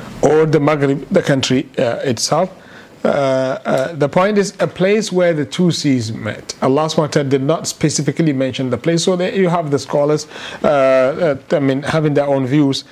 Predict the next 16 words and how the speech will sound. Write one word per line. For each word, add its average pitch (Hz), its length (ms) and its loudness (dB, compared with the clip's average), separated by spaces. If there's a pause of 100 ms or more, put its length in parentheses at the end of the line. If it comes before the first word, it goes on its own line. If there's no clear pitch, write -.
(100)
Some 147 240 0
of 135 160 0
them 139 140 0
said 131 300 0
this 135 220 0
is, 127 180 -2
uh, 127 360 0
uh, 139 200 -2 (120)
since 127 420 -4
Allah 139 200 0
subhanahu 131 200 -4
wa 127 60 -2
ta'ala 123 140 -4
says 131 200 -2
Majma'ul 127 460 0
Bahrain, 147 420 0